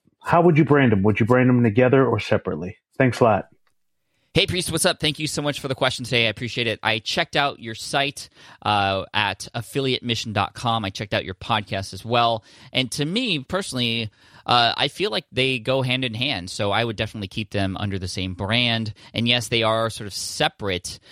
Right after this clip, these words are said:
Speaker 2: uh, things, but they work together. And I think that's, that's the most important thing to realize here and why you would wanna keep them together, because they kind of both p-,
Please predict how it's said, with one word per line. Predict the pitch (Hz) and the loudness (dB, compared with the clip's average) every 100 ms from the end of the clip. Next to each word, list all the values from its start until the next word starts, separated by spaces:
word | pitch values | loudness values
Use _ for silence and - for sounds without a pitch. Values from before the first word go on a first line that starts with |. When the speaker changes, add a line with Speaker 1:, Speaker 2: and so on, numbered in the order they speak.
| - - | -14 -2
Speaker 2:
uh, | 95 95 90 | 0 2 0
things, | 87 160 160 101 120 113 | -2 -2 -2 -4 -6 -4
but | 107 107 95 | 0 0 0
they | 113 107 107 101 101 95 | -2 -2 -2 -2 -6 -8
work | 110 175 | -8 -8
together. | - 143 127 87 | -4 -2 -2 -4
And | |
I | 87 | -6
think | 156 | -4
that's, | 175 160 | -6 -6
that's | - 151 - | -4 -4 -2
the | 147 | -2
most | 135 127 | -2 -2
important | 113 120 104 | -6 -6 -4
thing | 110 98 | -4 -4
to | 92 - | -6 -8
realize | 87 101 92 90 - | -4 -2 0 0 -4
here | 87 | -10
and | 90 | -8
why | 92 95 98 | -2 0 0
you | 95 | -4
would | 90 | -8
wanna | 87 80 | -8 -10
keep | - 98 | -14 -12
them | 85 | -12
together, | - 82 80 76 | -10 -6 -6 -6
because | 85 104 | -6 -4
they | 101 101 | -2 0
kind | 160 170 | 0 -2
of | 113 | -4
both | 107 107 107 | 0 0 0
p-, | - | -8